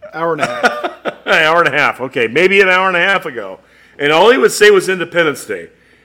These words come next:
Speaker 2: And I've had too much to do between then and now in order to even consider looking up what fish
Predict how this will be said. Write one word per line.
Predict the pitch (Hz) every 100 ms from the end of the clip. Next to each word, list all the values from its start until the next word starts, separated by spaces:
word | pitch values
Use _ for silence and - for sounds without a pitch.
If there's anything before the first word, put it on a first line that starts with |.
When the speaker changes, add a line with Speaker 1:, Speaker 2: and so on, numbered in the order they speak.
| _ -
Speaker 2:
And | 196 190 175 175 170 165 160 160 160 156 156 151
I've | 165 208 202
had | 190 170
too | - 214 311
much | 240 160 160 -
to | -
do | 139 143 143 131
between | 113 127 - 196 208 180 131
then | 123 131
and | 123 110
now | 131 165 110 107 139 - _ _ _ _ _ _ -
in | 165 175
order | 196 170 170 160
to | - -
even | - 160 147 143
consider | 147 139 - 180 175 127 120 120 - _ _ _ _ _ _ _ _ _ _ _ _ _ _ -
looking | 147 143 147 151
up | 143 127 - _ _ _
what | 127 139 139
fish | - 139 131 - - -